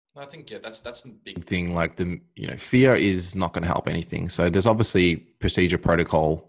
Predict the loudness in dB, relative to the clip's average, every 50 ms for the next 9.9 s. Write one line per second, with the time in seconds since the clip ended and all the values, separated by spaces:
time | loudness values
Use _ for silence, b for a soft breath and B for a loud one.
0 | _ -2 -2 -2 0 -2 -2 -2 -2 -2 -2 0 -2 0 -2 0 0 0 0 0
1 | -4 -6 -2 0 0 0 0 -2 -4 -6 -2 -2 -2 -2 -4 -8 -14 -8 -6 -6
2 | -6 -4 -2 -2 -2 -2 -2 -4 -4 -6 -4 -2 -2 -2 -2 -4 -6 -4 -2 -2
3 | -2 -2 -4 -6 _ B B B B B B B B B B -2 -2 0 2 0
4 | 0 2 2 2 2 2 0 0 2 2 2 4 4 2 2 2 0 0 0 0
5 | 0 0 -2 -2 0 0 0 0 0 -4 _ _ -6 -6 -6 -4 -2 -4 -4 -4
6 | -6 -10 _ _ _ _ _ _ _ _ -2 0 0 2 2 0 2 2 2 0
7 | 0 -2 -4 -6 -2 0 0 0 0 -2 -6 -8 -8 -8 -8 -12 -14 _ -8 -2
8 | -2 -2 0 -2 -4 -4 -4 -6 -6 -10 -8 -4 -4 -4 -2 -2 -4 -2 0 0
9 | 0 0 0 -2 -4 -6 -6 -6 -6 -6 -6 -4 -2 -2 -2 -2 -2 -6